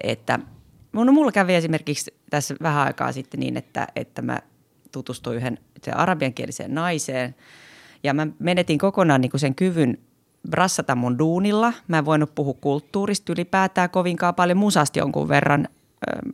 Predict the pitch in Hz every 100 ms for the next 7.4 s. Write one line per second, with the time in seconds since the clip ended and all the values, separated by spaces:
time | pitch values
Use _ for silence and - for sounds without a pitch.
0 | - - 135 131 - 135 131 - _ _
1 | _ _ _ _ _ 143 139 135 160 202
2 | 202 196 190 185 196 202 196 214 196 190
3 | 180 185 185 180 190 185 185 208 156 131
4 | - _ - 254 147 135 135 135 135 135
5 | 131 180 165 160 - - - - - -
6 | 202 160 147 147 156 165 156 147 143 180
7 | 156 135 127 -